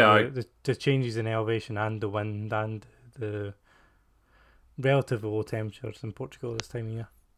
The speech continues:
Speaker 1: I think so. I think it highlights my, uh, lack of mathematics skills, and also the fact that, yeah, the, the conditions of the tracks are, um, this track is a bit unique.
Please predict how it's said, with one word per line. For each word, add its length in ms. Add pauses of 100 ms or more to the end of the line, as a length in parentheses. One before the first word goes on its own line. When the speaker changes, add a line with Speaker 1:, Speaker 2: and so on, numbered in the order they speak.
(500)
Speaker 1:
I 100
think 160
so. 220 (340)
I 60
think 240
it 200
highlights 540
my, 360
uh, 240
lack 240
of 320
mathematics 480
skills, 500
and 140
also 360
the 80
fact 240
that, 160
yeah, 160
the, 140 (200)
the 100
conditions 500
of 80
the 80
tracks 320
are, 180
um, 180 (240)
this 120
track 240
is 200 (720)
a 40
bit 180
unique. 480